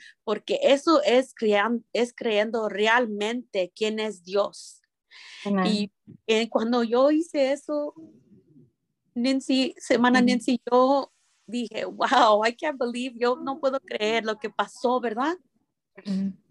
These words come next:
Speaker 1: Y el Señor me sanó. Yo puedo decir ahorita cien por ciento de todo lo que pasó. Y ahora me está usando en otros, am,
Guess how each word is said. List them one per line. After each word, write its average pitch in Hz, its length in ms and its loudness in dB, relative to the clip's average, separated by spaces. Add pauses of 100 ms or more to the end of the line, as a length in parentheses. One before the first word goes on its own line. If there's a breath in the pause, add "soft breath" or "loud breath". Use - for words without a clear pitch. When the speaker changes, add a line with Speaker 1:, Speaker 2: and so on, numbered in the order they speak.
Speaker 1:
Y 240 80 2
el 240 80 0
Señor 240 400 0
me 339 100 2
sanó. 254 760 -2 (500)
Yo 233 160 -6
puedo 302 240 -2
decir 277 340 -4
ahorita 262 440 -4 (720 loud breath)
cien 294 420 0
por 294 220 2
ciento 254 680 0
de 214 140 2 (180)
todo 269 280 2
lo 294 180 0
que 269 140 -4
pasó. 214 600 -4 (1000 loud breath)
Y 214 160 6
ahora 269 680 6
me 214 100 0
está 214 280 0
usando 247 720 -2
en 190 280 -6 (380)
otros, 247 500 -2 (100)
am, 180 520 -6